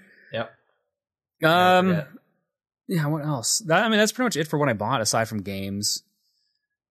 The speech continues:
Speaker 2: Uh, like I said, panel went well. A couple of friends had a panel as well. Went and saw theirs. Played games, and I guess that's
Speaker 1: How
Speaker 2: what we
Speaker 1: cold
Speaker 2: should
Speaker 1: was
Speaker 2: get
Speaker 1: it?
Speaker 2: to next.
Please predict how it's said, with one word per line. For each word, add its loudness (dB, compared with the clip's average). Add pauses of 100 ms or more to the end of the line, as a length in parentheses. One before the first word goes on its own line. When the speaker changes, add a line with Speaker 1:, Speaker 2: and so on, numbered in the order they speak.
(420)
Speaker 2:
Uh, 4 (1160)
like 4
I 6
said, 2
panel 2
went 2
well. 4
A -20
couple 0
of -6
friends 2
had 2
a -4
panel 2
as -2
well. 4
Went 0
and -4
saw 2
theirs. 0 (1400)
Played 0
games, 0
and -4
I 0
guess 2
that's 0
Speaker 1:
How 4
Speaker 2:
what 0
we 2
Speaker 1:
cold 8
Speaker 2:
should -
Speaker 1:
was 4
Speaker 2:
get 2
Speaker 1:
it? 0
Speaker 2:
to 2
next. 0